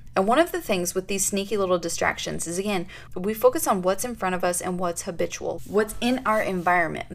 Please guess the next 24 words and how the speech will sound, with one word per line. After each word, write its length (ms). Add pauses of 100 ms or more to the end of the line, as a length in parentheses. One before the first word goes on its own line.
massively 640
influences 840
our 80
habits 540
and 180
our 120
brain. 460
And 360
when 260
we 140
have 400
these 240
distractions 1000
that 200
grab 460
a 60
hold 220
of 100
our 120
attention, 520
that 100
hijack 640
our 100
brain, 380